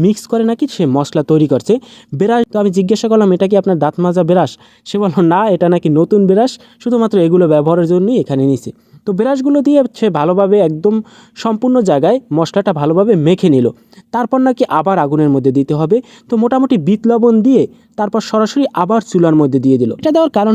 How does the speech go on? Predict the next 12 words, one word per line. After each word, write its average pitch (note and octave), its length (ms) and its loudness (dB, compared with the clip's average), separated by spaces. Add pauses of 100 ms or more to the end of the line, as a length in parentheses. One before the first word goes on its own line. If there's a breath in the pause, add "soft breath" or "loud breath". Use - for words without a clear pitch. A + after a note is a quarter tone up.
নাকি A#3+ 140 2
মশলাটা F#3+ 440 0
ভালোভাবে F3 540 2 (100)
ভুট্টার E3+ 320 0
সাথে G3+ 160 -2
মিলবে D#3+ 400 2 (420 loud breath)
আর D#3+ 60 -4 (100)
একটু - 240 -4 (140)
গরম F#3+ 260 2
হবে, C4 120 2 (100)
যে F#3+ 80 4
এতক্ষণ F#3+ 400 0